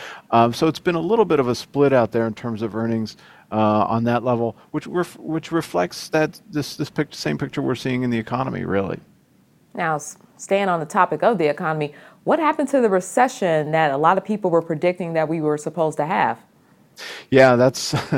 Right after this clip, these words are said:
Speaker 1: <laughs> that's, that's really been a, a big story this year that, uh, most people were pretty convinced by, by, that by now, uh, as we're going through the third quarter, the U S economy would be in recession, that we would be seeing negative economic growth.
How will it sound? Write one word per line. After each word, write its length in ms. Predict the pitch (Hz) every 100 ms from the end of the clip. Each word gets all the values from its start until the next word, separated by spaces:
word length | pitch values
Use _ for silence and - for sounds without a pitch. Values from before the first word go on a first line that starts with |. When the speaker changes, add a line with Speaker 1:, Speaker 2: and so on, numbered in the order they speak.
| 107 -
Speaker 1:
<laughs> 360 | - - -
that's, 320 | 127 135 -
that's 280 | 139 135 -
really 280 | 131 131 120
been 200 | 123 120
a, 360 | 120 120 113 104
a 40 |
big 220 | 95 120
story 380 | - 127 127 123
this 180 | 110 -
year 180 | 113 113
that, 320 | 110 107 -
uh, 260 | 110 104 95
most 540 | 104 101 107 113 135
people 220 | 143 120 120
were 120 | 113
pretty 220 | 135 127
convinced 420 | 113 110 123 117
by, 300 | 110 101 101
by, 480 | 101 101 113 107 98
that 180 | 104 101
by 220 | 104 101
now, 480 | 104 120 101 92 104 - - -
uh, 120 | 101
as 140 | 98 107
we're 60 |
going 240 | 104 107 107
through 200 | 107 98
the 40 |
third 300 | - 113 98
quarter, 460 | - 113 113 110 98
the 120 | 101
U 180 | 101 107
S 140 | 107
economy 500 | 104 113 110 110 104
would 180 | 98 107
be 120 | 110
in 120 | 101 95
recession, 640 | 92 - 120 - 127 117
that 100 | 98
we 140 | 95
would 140 | 98 92
be 80 | 92
seeing 340 | 107 101 98
negative 360 | 98 95 95 98
economic 420 | 101 101 101 95
growth. 280 | 113 110